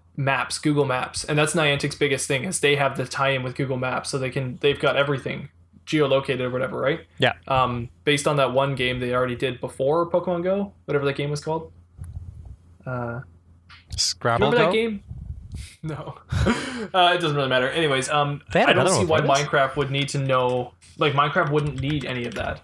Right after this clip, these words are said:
Speaker 1: It wouldn't need to worry about the maps. It may worry about, uh, biomes or something. I don't know if it wants to do anything like that, but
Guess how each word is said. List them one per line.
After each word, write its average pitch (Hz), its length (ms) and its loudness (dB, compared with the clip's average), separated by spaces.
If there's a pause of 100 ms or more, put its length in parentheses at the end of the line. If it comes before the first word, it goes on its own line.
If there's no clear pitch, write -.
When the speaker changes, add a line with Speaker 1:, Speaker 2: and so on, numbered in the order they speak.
Speaker 1:
It 147 60 0
wouldn't 147 180 2
need 147 80 2
to 139 80 0
worry 139 240 4
about 123 380 0 (100)
the 139 80 0
maps. 123 580 -4 (220)
It 156 180 0
may 175 440 2
worry 151 380 4
about, 131 340 2
uh, 123 260 2
biomes 139 480 0
or 127 60 -6
something. 151 440 -4
I 135 120 2
don't 127 100 2
know 127 160 2
if 123 80 -4
it 131 40 -4
wants 123 180 0
to 127 80 -2
do 123 100 0
anything 127 180 -4
like 120 120 -4
that, 123 260 -2
but 123 200 -4